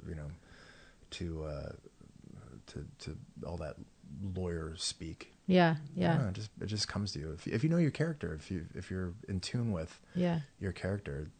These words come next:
Speaker 1: those
Speaker 2: It's
Speaker 1: things
Speaker 2: that,
Speaker 1: come
Speaker 2: but
Speaker 1: easy.
Speaker 2: it's also, like, you have to be, like, uh, I feel like you, you have to be, like, flexible, like, in your body
Speaker 1: Yeah.
Speaker 2: and your,
Speaker 1: And
Speaker 2: you
Speaker 1: your
Speaker 2: know, you
Speaker 1: mi-,
Speaker 2: have to be
Speaker 1: yeah.
Speaker 2: breathing, you have
Speaker 1: Yeah.
Speaker 2: to be focused.
Speaker 1: But that's, that's a really good, uh, adjective, flexible.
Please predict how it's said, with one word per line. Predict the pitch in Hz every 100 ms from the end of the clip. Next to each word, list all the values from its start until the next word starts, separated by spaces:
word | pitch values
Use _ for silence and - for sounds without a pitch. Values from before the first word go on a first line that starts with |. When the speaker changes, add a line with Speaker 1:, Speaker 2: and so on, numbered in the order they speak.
| -
Speaker 1:
those | 87 87 87 - - - - - - -
Speaker 2:
It's | - 254
Speaker 1:
things | -
Speaker 2:
that, | 330
Speaker 1:
come | 294
Speaker 2:
but | 254
Speaker 1:
easy. | 277
Speaker 2:
it's | 294
also, | 302 -
like, | 302 247
you | 254
have | 233 262 233
to | 254
be, | 202 208 202 190
like, | - 165 - -
uh, | - -
I | - 180
feel | 180 208
like | 196 180
you, | 175
you | 175 175 175
have | 185
to | 180
be, | 175 160
like, | 151 -
flexible, | - 175 - - 156 139 147
like, | 156 -
in | 170
your | 160
body | 147 156 151 165
Speaker 1:
Yeah. | 185 147 147
Speaker 2:
and | 147
your, | 147 147 - -
Speaker 1:
And | 127
Speaker 2:
you |
Speaker 1:
your |
Speaker 2:
know, | -
you |
Speaker 1:
mi-, | 196
Speaker 2:
have | 202
to |
be | 220
Speaker 1:
yeah. | 190 147
Speaker 2:
breathing, | 143 147 165 165 165 165
you | 165
have | 185 170
Speaker 1:
Yeah. |
Speaker 2:
to | 170
be | 156
focused. | - 151 - 156 156 - - - - - -
Speaker 1:
But | 110
that's, | 143 - -
that's | 101 147
a | 147
really | 110 107 127 131 113
good, | 95 107 98 95 110 - - - - - - - - -
uh, | 92 87 82 78 - -
adjective, | 95 92 87 78 67
flexible. | - - 85 - 67 -